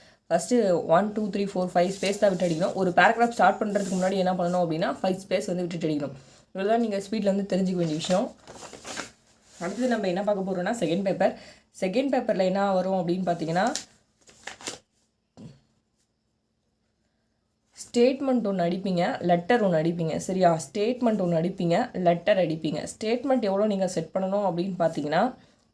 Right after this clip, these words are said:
டென் to செவன்ட்டி ஃபைவ் டிகிரி செட் பண்ணணும். எல்லாமே சிக்ஸ்டி ஃபைவ் ஆல மைனஸ் பண்ணணும். சரியா? ஸ்டேட்மெண்ட் உங்களுக்கு அடிச்சா எப்படி இருக்குன்னு சொல்லி ஒரு பேப்பர் வந்து காட்டுற பாருங்க. இதுதான் ஹையர் ஸ்டேட்மெண்ட்டு.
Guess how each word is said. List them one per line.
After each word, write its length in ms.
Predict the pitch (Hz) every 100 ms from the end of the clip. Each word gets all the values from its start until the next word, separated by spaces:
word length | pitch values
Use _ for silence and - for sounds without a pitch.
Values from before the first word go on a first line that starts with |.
| _
டென் 280 | 190 226 233
to 80 | 240
செவன்ட்டி 420 | 254 180 185 196
ஃபைவ் 120 | 190
டிகிரி 220 | 175 196
செட் 200 | 196 170 185
பண்ணணும். 400 | 170 170 226 - - _ _ _
எல்லாமே 340 | 190 190 202 220
சிக்ஸ்டி 340 | 233 208 - 208
ஃபைவ் 140 | 175
ஆல 120 | 175 196
மைனஸ் 340 | 165 175 -
பண்ணணும். 200 | 156 156
சரியா? 460 | - 202 185 156 131 - _ _ _ _ _ _ _ _ -
ஸ்டேட்மெண்ட் 380 | 233 254 254 214
உங்களுக்கு 280 | 196 180
அடிச்சா 240 | 175 196 214
எப்படி 120 | 196
இருக்குன்னு 200 | 190 190
சொல்லி 160 | 190 180
ஒரு 100 | 156
பேப்பர் 380 | 160 196 208
வந்து 160 | 185 175
காட்டுற 160 | 156 156
பாருங்க. 320 | 147 160 214 - _ _
இதுதான் 260 | 190 190 208
ஹையர் 260 | 190 190 202 -
ஸ்டேட்மெண்ட்டு. 540 | 170 185 160 139